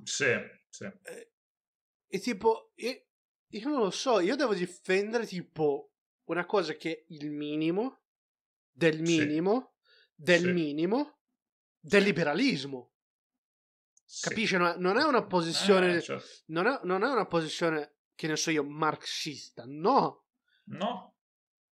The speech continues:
Speaker 2: Cioè, la questione della rappresentatività è il minimo.
Speaker 1: Oh, sì.
Speaker 2: E, e non va oltre che al, del minimo. Non è che devo stare a dire, "Guarda, Bel", cioè,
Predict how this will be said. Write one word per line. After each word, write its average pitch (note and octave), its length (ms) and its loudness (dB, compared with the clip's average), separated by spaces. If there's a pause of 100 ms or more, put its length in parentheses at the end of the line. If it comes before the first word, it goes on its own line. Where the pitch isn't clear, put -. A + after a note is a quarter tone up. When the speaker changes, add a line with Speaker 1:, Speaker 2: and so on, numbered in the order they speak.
Speaker 2:
Cioè, F#3+ 380 -2
la F3+ 240 0
questione G3+ 280 0
della A3 120 6
rappresentatività G#3 1200 -4
è - 80 -2
il F#3 140 2
minimo. E3+ 640 -2 (300)
Speaker 1:
Oh, C#3+ 140 -6
sì. D#3 220 -12
Speaker 2:
E, G#3 260 2
e G#3+ 120 2
non G#3+ 180 0
va G3+ 200 2
oltre C4 320 0
che D#3+ 300 -4 (120)
al, F3+ 400 -8
del D3+ 220 -8
minimo. E3+ 540 -4 (340)
Non E3 200 -4
è C#4 120 -2
che - 160 -2
devo F3 260 2
stare F3+ 360 0
a F3 40 -2
dire, E3+ 240 0
"Guarda, D#3+ 360 4
Bel", D3 280 0
cioè, D3+ 320 0